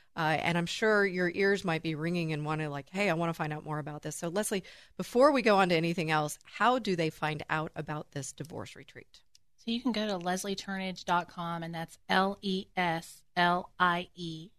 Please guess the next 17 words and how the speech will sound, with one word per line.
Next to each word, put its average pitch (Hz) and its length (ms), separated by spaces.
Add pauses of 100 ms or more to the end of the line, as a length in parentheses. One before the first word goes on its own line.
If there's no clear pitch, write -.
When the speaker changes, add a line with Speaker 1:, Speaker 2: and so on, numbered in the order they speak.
(220)
Speaker 2:
T 233 340
U 190 520
R 175 460
N 170 360 (100)
A 180 260
G 170 420
E 175 500
dot 180 240
com. 170 360 (480)
And 190 340
there's 185 200
a 175 40
divorce 185 380
retreat 175 500 (120)
option 175 400
under 165 360
different 170 380